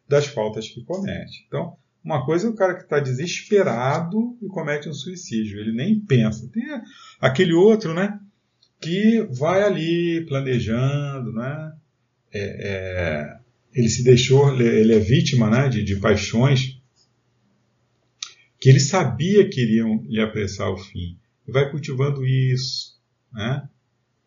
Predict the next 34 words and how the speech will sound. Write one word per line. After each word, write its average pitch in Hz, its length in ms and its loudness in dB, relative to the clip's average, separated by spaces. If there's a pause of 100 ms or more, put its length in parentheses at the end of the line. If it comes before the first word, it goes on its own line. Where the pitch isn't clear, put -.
(100)
É, 98 800 0
e 123 120 2
chega 135 240 2
um 139 60 0
momento 135 360 0
que - 60 -4
ele 160 140 -6
já, 160 380 0
já 131 140 -2
não 156 160 -4
pode 147 220 0
mais 143 220 -4
resistir 147 680 -2
àquilo 127 220 2
ali 117 240 0
e 170 60 -2
acaba, 139 520 0
né, 151 220 -2 (920)
é, 101 300 -6
é, 92 880 -4 (1700)
se - 180 0
matando, 160 560 4 (400)
né, 110 160 2
se - 180 -8
suicidando 107 580 0
por - 160 -6
causa 127 260 4
disso. - 460 -4 (280)
Nós 120 140 2
podemos 147 420 6
incluir 120 640 4
nisso 101 300 2
aí 95 160 6
também 104 580 4